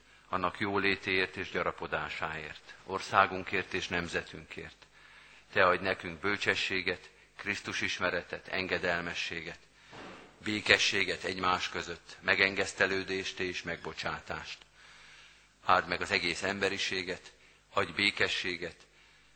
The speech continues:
adj a szívünkbe Krisztus ismeretet, hadd kövessünk téged és hirdessük közösen az angyalok mennyei karával együtt. Szent, szent, szent a seregeknek Ura,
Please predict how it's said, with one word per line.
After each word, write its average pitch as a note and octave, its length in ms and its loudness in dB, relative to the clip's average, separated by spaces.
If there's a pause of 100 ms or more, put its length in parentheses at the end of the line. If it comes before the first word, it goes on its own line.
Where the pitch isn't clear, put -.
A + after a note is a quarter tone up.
(300)
adj G2 180 0
a F#2 40 2
szívünkbe F2+ 720 0
Krisztus - 420 -6
ismeretet, F2+ 800 -2
hadd - 220 4
kövessünk G2 600 4
téged G2+ 440 0
és E2+ 160 -4
hirdessük F#2+ 640 2
közösen G2+ 600 0 (420)
az D#2+ 120 -16
angyalok F#2+ 500 2
mennyei F#2+ 400 2
karával F2 520 2
együtt. F2 500 -4 (380)
Szent, G2+ 360 6
szent, F#2+ 600 -2
szent F#2 380 -2
a F2+ 60 -2
seregeknek F2 720 0
Ura, E2+ 340 -4